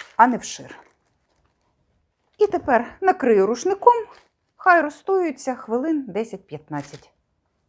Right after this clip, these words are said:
Так, духовку я розігріла до двохсот двадцяти градусів і разом з нею розігріла ось таку керамічну кришку. Якщо у вас нічого подібного нема, можна просто розігріти деко, щоб воно було гаряче, гаряче, таке ж, як і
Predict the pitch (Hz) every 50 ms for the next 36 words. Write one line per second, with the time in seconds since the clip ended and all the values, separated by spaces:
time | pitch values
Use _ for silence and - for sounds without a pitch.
0 | _ _ _ _ _ _ _ _ _ _ _ _ _ _ _ 170 151 160 190 180
1 | 277 262 - - 403 427 392 - - 240 226 240 254 220 220 180 202 220 214 208
2 | 220 202 190 170 175 190 175 - - 175 180 196 196 - - 190 170 160 165 160
3 | - - 165 - 151 147 165 208 311 392 392 330 - - 190 147 - 208 240 294
4 | 285 247 208 208 202 196 196 240 330 392 359 294 214 196 185 196 190 226 311 320
5 | 247 220 254 - - 208 202 - 240 269 262 - - - - _ _ _ - 214
6 | 214 220 226 254 262 262 - - 220 214 - - _ - - 196 160 143 - -
7 | - - _ _ _ - - - - _ _ 175 185 - - 403 403 349 277 277
8 | 277 - - - _ _ 208 202 - 262 254 214 208 226 214 180 202 175 170 190
9 | 190 214 202 220 254 349 480 427 262 247 381 311 285 254 - - 269 - - -
10 | 226 233 196 185 180 190 208 269 254 - 220 214 196 208 _ _ _ _ - 156
11 | 196 175 147 - - 139 - - 170 156 165 180 185 170 160 165 175 160 139 139
12 | 156 160 180 233 330 - - - 170 139 156 185 254 302 - 262 - - 139 -
13 | 180 214 226 - 156 160 180 175 - - - 156 156